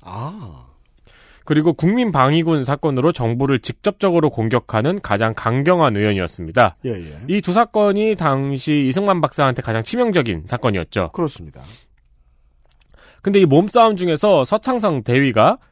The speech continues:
Speaker 2: 권총을 발사합니다.
Speaker 1: 아, 군인이 수-, 총을 쐈어요?
Speaker 2: 네.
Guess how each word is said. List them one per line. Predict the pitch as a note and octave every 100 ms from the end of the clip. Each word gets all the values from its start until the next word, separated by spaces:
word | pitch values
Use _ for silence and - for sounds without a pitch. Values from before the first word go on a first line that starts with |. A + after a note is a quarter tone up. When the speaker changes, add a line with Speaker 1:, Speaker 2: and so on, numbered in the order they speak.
| _
Speaker 2:
권총을 | D#3 G3+ A#3 F#3+
발사합니다. | C3 A#2 A2+ F#2+ E2+ D#2 _ _ _
Speaker 1:
아, | C#3+ D3+
군인이 | D#3 F3 F3 D3
수-, | -
총을 | - A#3+ A#3+
쐈어요? | G#3 D#3 F3 C#3 A2
Speaker 2:
네. | D#3+ G2